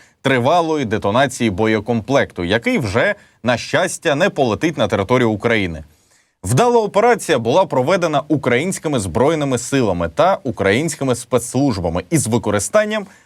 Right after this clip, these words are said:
суто вітчизняної зброї. І це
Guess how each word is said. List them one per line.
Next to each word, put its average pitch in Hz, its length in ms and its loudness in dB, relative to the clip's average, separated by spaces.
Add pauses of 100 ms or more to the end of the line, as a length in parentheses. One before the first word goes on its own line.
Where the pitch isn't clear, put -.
суто 196 560 2 (160)
вітчизняної 156 1080 0
зброї. 98 640 -2 (280)
І 113 100 2
це 254 340 2